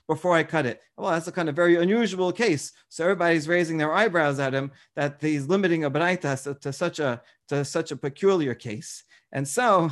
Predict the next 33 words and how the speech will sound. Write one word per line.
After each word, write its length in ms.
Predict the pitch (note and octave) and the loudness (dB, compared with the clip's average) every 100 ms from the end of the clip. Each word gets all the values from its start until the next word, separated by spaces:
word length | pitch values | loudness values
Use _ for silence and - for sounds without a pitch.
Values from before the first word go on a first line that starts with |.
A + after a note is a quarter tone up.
| - | -4
he 200 | D3 E3 | -6 -4
sees 260 | - G#3 | -4 -4
that 240 | E3+ D#3+ D#3+ | 0 -2 0
they're, 260 | C#3+ C#3+ | -2 2
um, 240 | C#3+ C3 B2 - _ - | 2 2 -2 -8 _ -8
they're 100 | - | -4
suspicious. 600 | D3+ C#3+ - A#3 - D#3+ - | -4 -6 2 2 2 -2 -2
So 100 | C#3 | -6
he 60 | |
quotes 260 | - F#3+ F#3+ | -2 -2 -2
a 40 | |
pasuk 360 | C#3+ C3+ G3 F#3 | -8 -4 -4 -4
from 160 | D#3+ | -2
Daniel. 640 | D3 C#3+ C#3+ F3+ F#3 C3+ D3 - - _ | 0 0 2 4 4 2 -4 -14 -20 _
Um, 480 | C#3+ C#3 C3+ C3+ C3+ | 0 2 4 2 0
uh, 180 | C3 C3 | -2 0
when 180 | D3 | -2
Daniel 420 | C#3+ D3 D3+ D#3 C#3+ | 0 2 2 2 0
sees 260 | D3+ C3+ | -2 -2
a, 420 | B2+ B2 A#2 B2+ - | -2 -2 -2 -4 -4
a, 40 | |
when 220 | C#3+ C3+ - | -4 -4 -2
Nebuchadnezzar 800 | D3 D#3 E3 C#3 D#3 E3+ C#3 | -2 0 -2 -2 -2 -2 -2
sees 240 | B2+ D#3 C3+ | -2 -2 -2
a 80 | C3 | 0
dream, 460 | D#3 E3 B2+ A2 - - - | 2 2 0 -4 -12 -18 -6
he 100 | C3+ | -4
says, 300 | D3 C#3 B2+ | -2 -4 -2
"Bigzerat 760 | D3+ C#3+ B2+ C3+ C#3+ F3 D#3+ | -4 -4 -2 -2 0 0 -2
Irin 640 | - C#3+ C#3 F3+ F#3 D#3+ D3 | -6 -6 -2 -2 0 -2 -4
Pitkamau 800 | D3+ - C3 B2 E3+ E3+ E3 C#3 | -10 -6 -6 -4 -2 0 0 -4
Bemar 440 | B2+ C3+ F3 E3 | -6 -2 0 -2
Kadishin 800 | E3 C3 C3 - G3+ A#3+ B3+ | -4 -8 -8 -6 -4 -2 -2